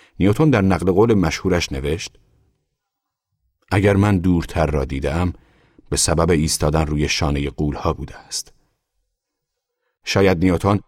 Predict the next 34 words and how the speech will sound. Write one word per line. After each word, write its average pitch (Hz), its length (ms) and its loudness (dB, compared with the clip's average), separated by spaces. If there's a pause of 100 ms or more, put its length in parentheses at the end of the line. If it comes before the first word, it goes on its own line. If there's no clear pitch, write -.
(280)
با 123 100 2
نوشتن 120 360 2
این 110 120 2
حرف 101 300 -2
می‌خواسته 90 380 -2
تواضع 82 440 -2
نشان 58 280 -8
دهد، - 260 -14 (140)
اما 85 200 -2
امروزه 92 380 -2
بعضی 95 300 0
از 85 80 0
زندگی 82 340 -2
نامه 76 200 -2
نویسان 71 380 -6
معتقدند 69 500 -8
که 80 180 -4 (440)
ممکن 160 280 2
است 147 140 0
در 104 80 4
این 107 140 4
گفته 95 260 2
نوعی 110 360 2 (200)
شوخی 95 540 -2
موذیانه 85 680 0
برای 82 360 0
دست 78 300 -6
انداختن 80 480 -4
رابرت 76 360 -6
هوک 104 180 -2
نیز 95 200 -2 (340)
وجود - 300 -4
داشته - 300 -14
باشد. - 280 -12